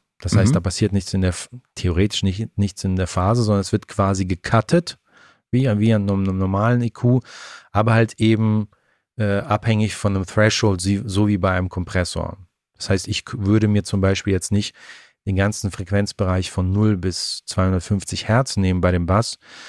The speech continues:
Speaker 1: sondern nur gucken, okay, ich hab bei vierzig Hertz zum Beispiel eine Kollision oder eine Maskierung,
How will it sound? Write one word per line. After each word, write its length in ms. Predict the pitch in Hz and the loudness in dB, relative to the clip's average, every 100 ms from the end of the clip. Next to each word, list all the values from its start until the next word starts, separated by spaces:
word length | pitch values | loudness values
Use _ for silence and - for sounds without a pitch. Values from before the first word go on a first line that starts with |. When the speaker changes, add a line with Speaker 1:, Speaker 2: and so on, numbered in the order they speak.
| - - - _ - | -20 -20 -20 _ -4
Speaker 1:
sondern 320 | 104 104 107 | 0 2 4
nur 160 | 117 - | 4 4
gucken, 260 | 120 101 | 0 0
okay, 460 | 101 - 104 87 - | 0 2 2 2 -2
ich 180 | 95 - | -8 -6
hab 160 | 87 - | -4 -4
bei 160 | 80 | -6
vierzig 540 | 80 - 135 - 139 - | -6 0 0 2 -2 2
Hertz 220 | 131 - | 0 0
zum 140 | 123 | 0
Beispiel 340 | 113 117 - 113 | 2 2 0 0
eine 160 | 110 - _ _ | 0 -2 _ _
Kollision 720 | - 110 101 98 101 104 113 | -2 2 2 2 4 4 4
oder 140 | 98 101 | 2 0
eine 140 | 101 | 2
Maskierung, 760 | 101 101 - 107 101 101 101 | 0 -2 -2 0 2 2 0